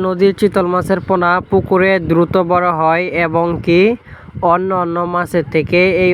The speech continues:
অরিজিনাল নদীর চিতল মাছের পোনা অনেকটাই এগিয়ে রয়েছে। তো ভিউয়ার্স, আপনারা এখন যে মাছগুলো দেখতে পাচ্ছেন, এটার সাইজ হলো তিন থেকে চার ইঞ্চি সাইজ অরিজিনাল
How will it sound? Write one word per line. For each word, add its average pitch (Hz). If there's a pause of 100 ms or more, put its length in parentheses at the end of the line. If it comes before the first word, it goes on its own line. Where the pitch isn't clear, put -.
(140)
অরিজিনাল 170 (120)
নদীর 170
চিতল 175
মাছের 156
পোনা 165 (200)
অনেকটাই 165 (160)
এগিয়ে 170
রয়েছে। 131 (1120)
তো 185 (140)
ভিউয়ার্স, 170 (180)
আপনারা 170 (100)
এখন 170 (140)
যে 170 (100)
মাছগুলো 160
দেখতে 160
পাচ্ছেন, 165 (160)
এটার 156
সাইজ 151
হলো 160 (180)
তিন 180 (140)
থেকে 170 (160)
চার 170 (100)
ইঞ্চি 151
সাইজ 160 (180)
অরিজিনাল 165